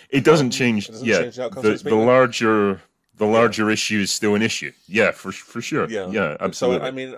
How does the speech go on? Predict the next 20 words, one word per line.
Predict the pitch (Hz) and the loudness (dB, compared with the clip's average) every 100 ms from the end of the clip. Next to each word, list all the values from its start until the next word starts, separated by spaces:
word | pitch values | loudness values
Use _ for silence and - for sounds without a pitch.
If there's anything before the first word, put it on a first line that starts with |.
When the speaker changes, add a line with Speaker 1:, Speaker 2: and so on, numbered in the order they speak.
| 71 | -4
Speaker 1:
Um, | 90 87 80 | -2 -2 -8
Speaker 2:
I, | 131 | -10
I | 135 131 | -10 -10
mean, | 143 | -10
I'm | 147 | -10
not | 147 | -10
a | |
hundred | 131 139 | -12 -16
percent | - 123 | -18 -16
sure | - | -12
what | 120 104 | -10 -8
else | 110 110 117 | -10 -10 -12
I | 110 - _ _ | -12 -14 _ _
personally | - 107 - - 104 101 _ _ _ _ _ _ _ | -12 -12 -12 -20 -20 -20 _ _ _ _ _ _ _
could | - 107 117 | -14 -14 -10
add | 123 - | -12 -12
to | - | -20
that. | 101 95 107 | -18 -16 -16
I | 110 | -16
mean, | 110 | -16